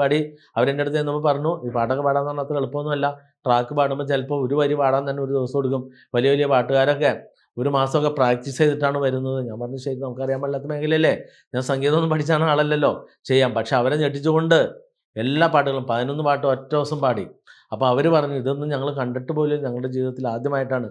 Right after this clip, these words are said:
ഇങ്ങനെ ഒരു അത്ഭുത മനുഷ്യനെ കാണുന്നത്." അപ്പോൾ ഒന്ന് ആലോചിച്ച് നോക്കിയേ. അപ്പോൾ ദൈവപരിവേഷം എന്ന രീതിയിലേക്ക് വരണമെങ്കിൽ എനിക്ക് വേണമെങ്കിൽ പണ്ട് ദൈവമാകാം. ഞാൻ എപ്പോഴും പറയുന്നത് നമ്മളൊക്കെ മനുഷ്യരാണ്, എല്ലാവർക്കും ഈശ്വരന് ഓരോ കഴിവ് കൊടുക്കും. ഈ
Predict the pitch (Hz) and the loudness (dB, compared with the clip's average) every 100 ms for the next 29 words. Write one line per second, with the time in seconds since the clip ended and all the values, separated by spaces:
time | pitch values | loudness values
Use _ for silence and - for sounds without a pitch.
0 | - _ - 117 131 143 135 123 131 139 | -12 _ -10 -6 -2 0 0 0 0 -2
1 | 131 123 135 123 120 107 107 98 90 123 | -2 -4 -6 -8 -6 -8 -8 -10 -10 -6
2 | 131 131 131 135 123 - - - 123 127 | -2 -2 -2 -2 -4 -6 -20 -4 -2 2
3 | 123 160 180 165 160 156 156 160 147 143 | 4 4 6 6 6 4 2 -4 -2 -4
4 | 139 135 131 127 127 123 127 123 120 127 | -4 -4 -4 -2 -2 -2 -4 -6 -4 -4
5 | 127 110 110 113 110 113 110 117 117 _ | -4 -6 -4 -2 -2 0 -2 -2 -6 _
6 | - - 143 185 165 143 127 117 117 127 | -12 0 4 4 0 -4 -2 -4 -4 -6
7 | 117 120 120 113 104 120 123 123 156 - | -6 -4 -4 -6 -6 -2 0 0 -2 -4
8 | - - 131 147 143 143 139 131 127 123 | -14 -4 2 4 2 -2 -2 -2 0 0
9 | 127 107 117 131 127 123 127 - - - | 0 -2 0 0 0 -2 -4 -8 -16 -2
10 | 139 | 2